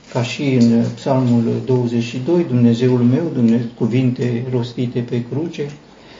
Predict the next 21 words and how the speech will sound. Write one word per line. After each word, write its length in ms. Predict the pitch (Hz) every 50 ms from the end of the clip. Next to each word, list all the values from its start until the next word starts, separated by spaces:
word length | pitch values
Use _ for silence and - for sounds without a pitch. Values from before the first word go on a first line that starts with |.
| - - -
Aici 320 | 196 175 151 135 123 -
înțelegem 680 | 143 131 131 123 - 131 120 135 143 131 123 131 127 123 123 123 - -
prin 320 | - 131 131 127 120 123 - - - - - - - - - - -
setea 640 | - - - 180 - - - - 120 127 135 - -
care, 460 | - 127 117 117 117 123 127 127 - - - - - - - _ - - - -
eh, 300 | 147 123 123 131 143 147
el 180 | 143 131 123 123
o 100 | 120 120
exprimă 600 | 120 120 - - - - 139 151 151 143 139 135
și 200 | 131 - - 127
pentru 500 | 123 - - - 143 131 127 123 120 120
care, 440 | 117 - 131 135 135 131 127 127 127 - - - - - - - - - _ _ - - - - 143
eh, 280 | 123 127 131 127 131 131 127 - - - - - - - - - _ _ _ _ _ - -
„În 140 | 160 139 143
setea 400 | - - 143 123 - 131 123 123
mea 220 | 123 131 135 139
mi-au, 260 | 127 120 120 120 120
eh, 680 | 120 120 - - - - 139 123 127 127 127 127 127 127
dat 240 | 135 123 120 - -
să 180 | - - 131 110
beau 320 | 110 117 120 123 127 123